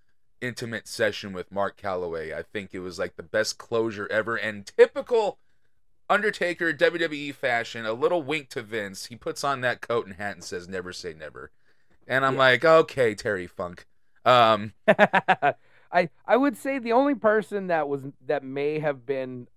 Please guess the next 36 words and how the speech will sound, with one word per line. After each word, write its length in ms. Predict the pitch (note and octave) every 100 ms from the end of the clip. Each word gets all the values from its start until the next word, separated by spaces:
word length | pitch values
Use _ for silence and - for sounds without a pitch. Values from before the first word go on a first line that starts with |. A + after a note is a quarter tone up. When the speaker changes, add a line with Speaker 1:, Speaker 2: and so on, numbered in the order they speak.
| _
Speaker 2:
uh, 380 | A#2+ A#2 G#2 G2+ -
omitted 640 | C#3 C3+ C#3 C#3+ C3+ C3 -
from 220 | C#3 B2+
his 200 | C3 B2
speech 440 | - C3 C3 B2
that 220 | - A#2+ A#2+
maybe 280 | A#2+ B2
deserved 400 | B2 B2 C3 B2
a 60 | A#2+
thank 280 | C3+ C3 C3
you 120 | C3
was 140 | B2
Mick 200 | A#2 B2 - -
Foley. 340 | A#2 A#2+ C3+
But 220 | C3+ B2
other 260 | - F3+ E3
than 220 | C3 A#2
that, 300 | A#2 A2 G2+
yeah, 240 | G2+ G#2 F#2+
I 100 | G#2+
think 220 | A#2+ G#2+
he, 140 | - G2 _ _
he 180 | B2+ G#2
hit 220 | G#2 F#2 G2
everything. 580 | G#2 E2+ F#2 F#2 F2+ F#2 -
So. 240 | F#2 E2+ _ -
Speaker 1:
And 200 | A#2 G#2+
Mick's, 240 | C#3+ - -
uh, 380 | C3+ B2 A2 G2+ -
a 80 | G2+
little 300 | G#2+ C#3+ A#2
vocal 480 | B2 D3+ - G2+
about, 360 | F2+ F#2+ F2+ -
uh, 280 | G2 F2 F2
W 220 | G2 F#2+
W 200 | F#2+